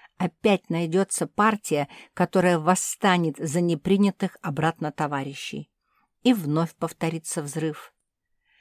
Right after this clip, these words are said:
Нет уж, лучше не играть с горючим материалом. А как посмотришь на всё происшедшее,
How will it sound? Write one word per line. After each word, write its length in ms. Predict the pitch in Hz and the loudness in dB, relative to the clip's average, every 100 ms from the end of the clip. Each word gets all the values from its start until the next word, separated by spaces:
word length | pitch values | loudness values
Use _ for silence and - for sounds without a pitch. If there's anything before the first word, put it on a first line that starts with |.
| _ - | _ 0
Нет 420 | 180 175 143 - | 2 2 -2 -8
уж, 280 | 151 - _ _ _ | -12 -14 _ _ _
лучше 540 | - 190 285 - - 196 | -2 2 0 -2 -6 -2
не 240 | 175 175 | 0 -2
играть 360 | 156 156 143 - | -2 -2 -2 -6
с 100 | - | -6
горючим 500 | 156 151 143 - 147 | -4 -4 -6 -6 -4
материалом. 800 | 151 - 151 151 143 143 143 147 _ _ _ _ _ _ _ _ _ _ _ | -6 -6 -6 -4 -4 -4 -8 -10 _ _ _ _ _ _ _ _ _ _ _
А 120 | 175 | -2
как 280 | - 196 - | 0 -2 0
посмотришь 720 | 196 - 226 262 208 175 - | -4 0 2 2 2 -8 -4
на 100 | 170 | -4
всё 260 | 160 - 165 | -4 -2 -2
происшедшее, 920 | - 160 - 170 160 - - 151 | 0 -2 -2 -6 -6 -8 -8 -10